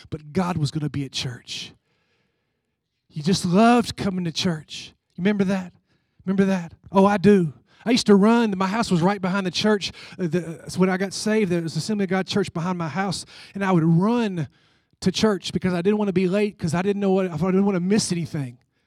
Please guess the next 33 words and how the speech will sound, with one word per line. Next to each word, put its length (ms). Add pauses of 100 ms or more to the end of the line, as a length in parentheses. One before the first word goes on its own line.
(240)
Something 320
was 100
gonna 240
happen. 300
I 80
didn't 140
wanna 140
miss 280
it, 80
and 80
so 140
I 80
would 120
run, 300
make 120
sure 160
I 40
got 140
a 40
good 200
seat. 420 (1120)
How 80
about 220
that 140
time, 240
the 60
first 260
time 160
you 60
ever 120
taught 300
a 40
class 640